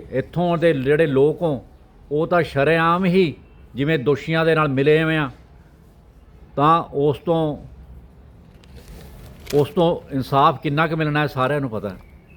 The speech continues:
ਇਹ ਸਾਰਿਆਂ ਨੂੰ ਪਤਾ ਹੈ ਵੀ ਜਿਹਨੂੰ ਗਨਮੈਨ ਮਿਲ ਜਾਂਦੇ ਆ, ਜਿਹਨੂੰ ਸਰਕਾਰੀ ਛਤਰੀ ਮਿਲਦੀ ਆ, ਉਹ ਸਰਕਾਰ ਉਂਝ ਹੀ ਨਹੀਂ ਦਿੰਦੀ ਹੈਗੀ,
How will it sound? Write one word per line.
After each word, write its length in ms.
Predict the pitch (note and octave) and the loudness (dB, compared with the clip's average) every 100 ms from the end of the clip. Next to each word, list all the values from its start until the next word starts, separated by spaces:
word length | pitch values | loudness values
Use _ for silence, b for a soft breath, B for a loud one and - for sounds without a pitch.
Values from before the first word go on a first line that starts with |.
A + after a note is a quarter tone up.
| - - - - - - - - - - - - - - - - - - C#3 | -20 -20 -20 -20 -20 -20 -20 -20 -20 -20 -18 -18 -18 -20 -20 -20 -20 -4 2
ਇਹ 140 | D#3 | 2
ਸਾਰਿਆਂ 380 | - C#3+ E3+ G3 | 4 4 4 2
ਨੂੰ 100 | G3 | 0
ਪਤਾ 280 | E3 F3 F3+ | 0 4 4
ਹੈ 80 | |
ਵੀ 100 | F3 | 2
ਜਿਹਨੂੰ 340 | D3+ E3 F#3 D#3 | -2 -2 -2 -2
ਗਨਮੈਨ 400 | D3+ D#3+ D#3+ D#3+ | -2 0 -2 -2
ਮਿਲ 160 | D3 | -2
ਜਾਂਦੇ 320 | C#3+ D3+ D#3 E3 | 0 0 0 0
ਆ, 180 | C#3+ A2+ - G#2 | -2 -6 -16 -6
ਜਿਹਨੂੰ 260 | D3 C#3 | -4 -2
ਸਰਕਾਰੀ 480 | C#3 C#3 C3+ C#3+ D#3+ | -2 -4 0 0 0
ਛਤਰੀ 300 | C#3+ D3+ D#3 | -2 -2 -2
ਮਿਲਦੀ 380 | D3 C#3+ C#3 D#3 | 0 -2 0 0
ਆ, 180 | D3+ A#2 - - - _ _ _ - - - - - C#3 | 0 -2 -12 -20 -20 _ _ _ -20 -20 -20 -20 -8 0
ਉਹ 160 | D#3 | 0
ਸਰਕਾਰ 440 | - C3+ C#3 C#3 D#3 | 0 -2 2 2 2
ਉਂਝ 260 | D3 C#3+ | -2 -2
ਹੀ 80 | E3 | -2
ਨਹੀਂ 140 | F3+ | -2
ਦਿੰਦੀ 280 | D3 A#2 G2+ | -4 -6 -6
ਹੈਗੀ, 200 | G2 G2+ | -10 -14